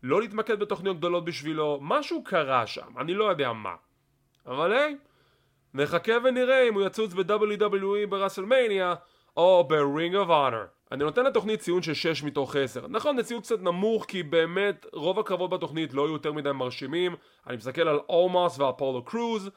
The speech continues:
ואני מסתכל על הקרב של העשרים וארבע שבע, ועוד כמה דברים. אבל כשיש לנו את קרב הפתיח, קרב הפתיחה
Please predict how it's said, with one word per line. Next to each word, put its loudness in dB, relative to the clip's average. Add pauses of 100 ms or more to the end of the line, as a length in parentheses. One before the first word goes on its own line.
(280)
ואני -2
מסתכל -4
על 0
הקרב -2
של -4
העשרים -8
וארבע -8
שבע, 0 (560)
ועוד 0
כמה 2
דברים. 0 (280)
אבל 2 (120)
כשיש -2
לנו 0
את -6
קרב -4
הפתיח, -6
קרב -2
הפתיחה -8